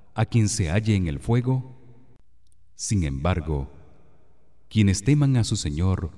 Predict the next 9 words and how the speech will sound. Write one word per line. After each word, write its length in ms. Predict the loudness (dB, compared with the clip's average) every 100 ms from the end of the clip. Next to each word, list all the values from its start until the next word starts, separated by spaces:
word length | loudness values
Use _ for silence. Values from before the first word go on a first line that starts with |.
| -18 -20 -16 0
morarán 460 | 4 4 4 2
en 140 | 2 2
lujosas 500 | 2 0 0 0 0
y 80 |
elevadas 480 | 0 0 0 0 -2
estancias 640 | -2 0 0 0 0 0 2
en 80 |
el 100 | 0
paraíso, 720 | 0 0 0 -2 -4 -4 -6